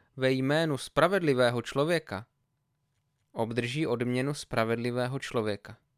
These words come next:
Kdokoliv by dal napít jednomu z těchto nejmenších, byť jen kalich studené vody, jenom proto, že to udělal ve jménu učedníka, amen, říkám vám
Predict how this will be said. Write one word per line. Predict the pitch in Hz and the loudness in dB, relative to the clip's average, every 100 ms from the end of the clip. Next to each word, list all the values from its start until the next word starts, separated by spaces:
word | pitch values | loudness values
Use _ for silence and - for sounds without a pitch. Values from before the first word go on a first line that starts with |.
| _ _ _ _ _ _ _ _ _ _ _ _ _ _ | _ _ _ _ _ _ _ _ _ _ _ _ _ _
Kdokoliv | - 139 147 208 180 139 | -2 0 2 2 2 2
by | 143 | 4
dal | 156 147 | 6 6
napít | 151 170 156 147 143 | 2 -2 -4 -6 0
jednomu | 135 156 185 160 | 2 2 0 0
z | 147 | -2
těchto | - 151 151 | -6 -4 -2
nejmenších, | 143 151 175 208 196 - 120 127 - _ _ _ - | 0 0 0 -4 -4 -6 -6 -6 -10 _ _ _ -4
byť | 143 147 | 0 2
jen | 170 151 | 2 0
kalich | - 196 170 156 | 0 2 2 -2
studené | - 165 165 160 156 | -4 -2 2 2 4
vody, | 156 156 120 117 _ _ _ _ _ _ _ | 4 2 0 -4 _ _ _ _ _ _ _
jenom | 131 131 127 | 0 0 0
proto, | 143 190 - 123 123 | 2 2 2 0 0
že | 131 | -2
to | 127 | -2
udělal | 123 123 131 127 123 | -2 0 4 4 4
ve | 123 | 2
jménu | 120 123 120 113 | 2 0 0 -4
učedníka, | - 202 143 117 107 110 113 _ _ _ _ _ _ _ _ _ | -4 -4 -2 -4 -4 -6 -6 _ _ _ _ _ _ _ _ _
amen, | - 120 156 180 175 | -2 0 2 0 0
říkám | 175 165 170 165 | -2 -2 -2 0
vám | 165 160 160 | 0 0 -4